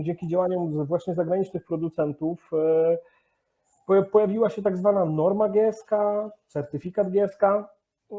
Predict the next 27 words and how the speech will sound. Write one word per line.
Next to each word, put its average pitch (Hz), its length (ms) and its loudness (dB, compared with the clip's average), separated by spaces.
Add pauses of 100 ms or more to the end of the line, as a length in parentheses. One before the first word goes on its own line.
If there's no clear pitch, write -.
(180)
Szanowni 190 320 -2
państwo, 202 340 2
zacznijmy 196 460 -2
może 190 260 0
od 175 160 -6
tego, 156 580 0 (280)
e, 147 40 0
że 151 200 -2
norma 190 300 2
G 185 140 -2
S 180 140 -4
K 196 160 0
nie 196 140 2
istnieje, 160 680 -2 (480)
a 156 80 2
certyfikat, 196 760 0
e, 185 160 0
G 190 180 2
S 196 140 -6
K 185 140 0
jest 185 160 0
wewnętrznym 185 500 -4
dokumentem, 165 720 -2
e, 170 340 2 (160)
tej 190 120 -2
niemieckiej 190 560 -2 (200)
organizacji. 214 840 -2